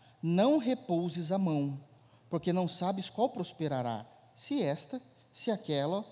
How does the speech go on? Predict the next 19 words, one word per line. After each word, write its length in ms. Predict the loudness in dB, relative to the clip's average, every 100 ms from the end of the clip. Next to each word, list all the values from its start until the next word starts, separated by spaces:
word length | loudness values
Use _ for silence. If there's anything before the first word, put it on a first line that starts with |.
| -20 -20 -4
ou 100 | -2
se 200 | 0 0
ambas 520 | 2 2 0 -4 -10 -10 -2
igualmente 680 | 2 2 2 2 -2 -8 -14 -20 _
serão 320 | -10 -6 -2
boas." 460 | -2 -4 -6 -14 -20 _ _ _ _ _ _ _ _ _ _ _ _ _ _ _ _ -20 -20 _ _ _ -20 -6
Traduzindo 440 | -4 -2 0 0
isso 120 | 0
pro 100 | -2
português. 540 | -2 -2 -4 -8 -12 -20 _ _ _ _ _ _ _ _ _ _ _ _ _ _ _ _
Ele 60 | -6
tá 80 | -4
dizendo 180 | -2 -4
o 40 |
seguinte, 300 | -4 -6 -6
"Você 80 | -2
trabalhou 320 | 0 0 0
pela 160 | -2 -2
manhã?" 400 | 0 0 -2